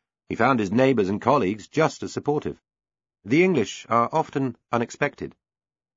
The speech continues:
Homosexual acts between men had long been illegal, but so long as they happened discreetly and in private,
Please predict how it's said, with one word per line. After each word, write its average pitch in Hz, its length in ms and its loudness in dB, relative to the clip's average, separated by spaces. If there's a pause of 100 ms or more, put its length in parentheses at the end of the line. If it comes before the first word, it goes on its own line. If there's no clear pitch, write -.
(720)
Homosexual 156 520 2
acts 80 180 -4
between 104 320 -4
men 82 220 -2
had 98 240 0
long 107 280 4
been 82 140 0
illegal, 85 420 -4 (360)
but 87 100 -10
so 113 120 -2
long 113 180 4
as 87 80 0
they 98 100 2
happened 98 380 0
discreetly 117 760 -2
and 87 240 -4
in 92 160 0
private, 123 460 2